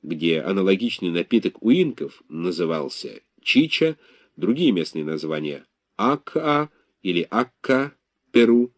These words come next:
кавау, Чили, аба, Колумбия, касава, Бразилия.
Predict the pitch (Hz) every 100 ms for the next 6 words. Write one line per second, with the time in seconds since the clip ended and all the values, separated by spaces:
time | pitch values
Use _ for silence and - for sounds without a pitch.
0 | _ _ - 92 90 127 131 127 - 123
1 | 120 120 120 _ - 98 101 92 98 98
2 | - 98 95 90 90 90 90 _ _ _
3 | _ _ 127 120 - 80 78 78 76 _
4 | 80 90 80 80 71 69